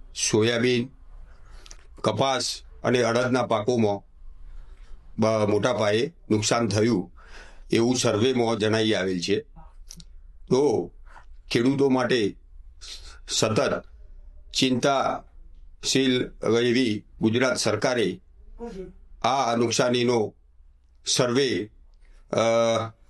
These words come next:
અધિકારીઓ પાસે કરાવી આશરે અંદાજે લગભગ બેતાલીસ લાખ હેક્ટર, અ, જમીનમાં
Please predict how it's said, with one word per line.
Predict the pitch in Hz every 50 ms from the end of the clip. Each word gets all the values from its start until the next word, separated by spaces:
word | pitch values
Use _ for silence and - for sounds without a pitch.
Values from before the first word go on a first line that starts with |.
| - -
અધિકારીઓ | 107 117 117 131 131 135 127 127 127 131 120
પાસે | - 120 117 - 131 117
કરાવી | - 117 113 117 127 123 117 107 98 - - _ - -
આશરે | - - 107 104 - 131 123 123
અંદાજે | 117 110 107 117 123 120 117 113 110
લગભગ | 104 98 101 101 92 90 87 - 95
બેતાલીસ | 95 104 107 107 107 - 123 123 123 117 107 104
લાખ | 98 117 135 131 - 120
હેક્ટર, | 120 117 - - 135 127 98 87 - - - - _ _ _ - - - - - -
અ, | - - 110 113 113 110
જમીનમાં | 110 110 107 113 135 143 143 131 117 110 92 87 -